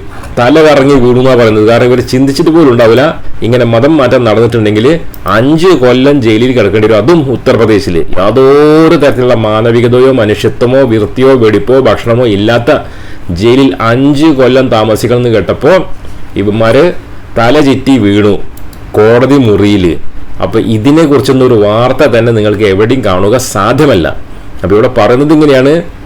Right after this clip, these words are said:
ഉത്തർപ്രദേശിലത്തെ ബി ജെ പി ജില്ലാ സംസ്ഥാന എന്തോ ഒരു നേതാവ് ചന്ദ്രിക പ്രസാദാണ് ഇവർക്കെതിരെ കേസ് ഫയൽ ചെയ്തത്. പോരെ പുകയില് ബി ജെ പിക്കാരൻ ഫയൽ ചെയ്താൽ പിന്നെ അതാണ് ഏറ്റവും വലിയ മഹത്തായ കാര്യം, പിന്നെ വിട്ടുവീഴ്ചയൊന്നും ഉണ്ടാവില്ല. അങ്ങനെയാണ് ഈ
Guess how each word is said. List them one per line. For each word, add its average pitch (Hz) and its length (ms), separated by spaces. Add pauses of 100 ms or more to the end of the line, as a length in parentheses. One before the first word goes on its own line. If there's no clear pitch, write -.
ഉത്തർപ്രദേശിലത്തെ 143 1000
ബി 120 240
ജെ 143 180
പി 120 400
ജില്ലാ 131 420
സംസ്ഥാന 139 560
എന്തോ 131 260
ഒരു 131 80
നേതാവ് 113 520
ചന്ദ്രിക 127 460
പ്രസാദാണ് 120 760 (380)
ഇവർക്കെതിരെ 120 600
കേസ് 127 260
ഫയൽ 107 280
ചെയ്തത്. 90 300 (260)
പോരെ 104 260
പുകയില് 87 380 (360)
ബി 87 80
ജെ 98 120
പിക്കാരൻ 120 520
ഫയൽ 127 220
ചെയ്താൽ 131 260
പിന്നെ 131 220
അതാണ് 123 240
ഏറ്റവും 117 320
വലിയ 120 220
മഹത്തായ 113 560
കാര്യം, 90 340 (460)
പിന്നെ 107 200
വിട്ടുവീഴ്ചയൊന്നും 120 500
ഉണ്ടാവില്ല. 85 420 (580)
അങ്ങനെയാണ് 135 400
ഈ - 100